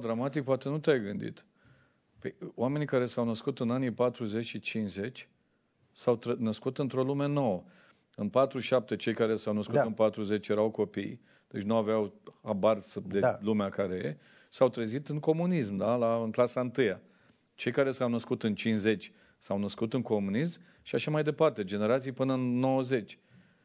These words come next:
Speaker 1: Oamenii nu știau de o rânduirea dinainte. Și atunci, pe mine de asta mă scoate din minți, mă, pusul ăsta la perete al României de fiecare dată, care n-a fost ajutată și lăsată, practic.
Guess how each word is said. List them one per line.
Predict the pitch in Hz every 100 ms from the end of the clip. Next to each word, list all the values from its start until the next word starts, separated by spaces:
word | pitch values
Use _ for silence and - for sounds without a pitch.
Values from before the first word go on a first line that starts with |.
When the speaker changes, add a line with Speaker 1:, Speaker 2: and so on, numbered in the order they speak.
| _ _ -
Speaker 1:
Oamenii | 117 131 143
nu | 147 170
știau | 170 170 156 120
de | 113 120 120 - -
o | 120 120
rânduirea | 113 107 110 104
dinainte. | 98 98 98 98 92 - - - - - -
Și | -
atunci, | 120 151 160 165 151 - _ _ _ _ _
pe | 107
mine | 113 131
de | 123
asta | 143 139
mă | 131
scoate | 117 127 117 117
din | 107 107
minți, | 117 135 131 - - _ _ _ _
mă, | - 113 107
pusul | 104 139 -
ăsta | 131 127
la | 113
perete | 110 110 113 131 120
al | 113
României | 107 110 120
de | 110
fiecare | 110 113 110 107 104
dată, | 98 104 95 - - _ _ _
care | - 104
n-a | 113
fost | 131 120 -
ajutată | 110 95 95 131 139 151 - _ _
și | - -
lăsată, | 156 175 233 170 113
practic. | - 131 - 101 95 -